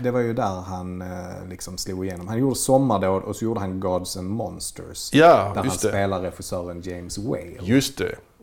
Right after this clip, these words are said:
Speaker 1: Har du sett någon James Whale-film?
Speaker 2: Ja, jag har ju sett, eh, Frankenstein.
Speaker 1: Ja.
Speaker 2: Och Bride of Frankenstein, kanske?
Speaker 1: Ja, precis.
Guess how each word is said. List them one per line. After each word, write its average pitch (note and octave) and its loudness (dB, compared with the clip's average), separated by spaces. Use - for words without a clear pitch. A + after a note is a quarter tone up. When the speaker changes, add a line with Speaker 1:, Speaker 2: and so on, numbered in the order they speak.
Speaker 1:
Har G#2 0
du G2+ 2
sett A#2 2
någon G#2+ -2
James G#2 -2
Whale-film? G#2+ -6
Speaker 2:
Ja, C3 12
jag B2+ 8
har B2 8
ju A#2+ 4
sett, G#2+ 2
eh, G#2 4
Frankenstein. F#2+ -4
Speaker 1:
Ja. G2+ -2
Speaker 2:
Och B2 6
Bride A2+ 6
of A#2+ -2
Frankenstein, D#3+ -2
kanske? A#2+ -2
Speaker 1:
Ja, B2 -2
precis. A#2+ -8